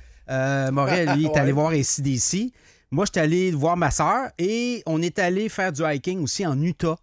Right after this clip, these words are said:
Speaker 1: qui est l'État à côté du Colorado.
Speaker 2: OK.
Speaker 1: Mais quel, quel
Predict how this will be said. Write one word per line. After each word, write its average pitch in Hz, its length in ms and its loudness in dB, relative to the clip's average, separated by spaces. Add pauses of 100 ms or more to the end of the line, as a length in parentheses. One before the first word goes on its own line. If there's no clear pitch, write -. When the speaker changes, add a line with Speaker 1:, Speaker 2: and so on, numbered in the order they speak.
(100)
Speaker 1:
qui 139 140 -2
est - 20 2
l'État 156 480 0
à 160 40 -2
côté 147 360 -2
du 135 60 -10
Colorado. 131 520 -2 (140)
Speaker 2:
OK. 147 180 -10 (280)
Speaker 1:
Mais 113 80 -8 (100)
quel, 185 720 0 (100)
quel 165 460 0